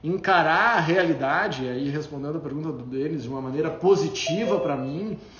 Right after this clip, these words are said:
é construir um modelo mental de crescimento e aprendizado. O que é enfrentar a realidade de maneira positiva? É, olha,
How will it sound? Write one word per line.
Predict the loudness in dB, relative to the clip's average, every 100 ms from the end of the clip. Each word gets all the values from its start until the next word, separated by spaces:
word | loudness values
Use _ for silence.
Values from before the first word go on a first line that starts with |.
| -20 -4
é | -2
construir | 0 -2 -2 0 0 2
um | 0
modelo | 0 0 2 4 4 4
mental | 0 -2 0 2 2 2 -4 -10 -18 -20 -10
de | -8
crescimento | 2 4 4 0 -2 -2 -2 0
e |
aprendizado. | 0 0 -4 0 2 2
O | 0
que | -6
é | -6
enfrentar | -2 -2 2 2
a | 4
realidade | 2 0 2 2 2
de |
maneira | -2 0 -2
positiva? | 2 2 2 0 0 2 2 2 -6 -12 -20 -20 -20 -20 -20 -14
É, | -4 0 2 2 -2 -10 -18 -8
olha, | 4 4 4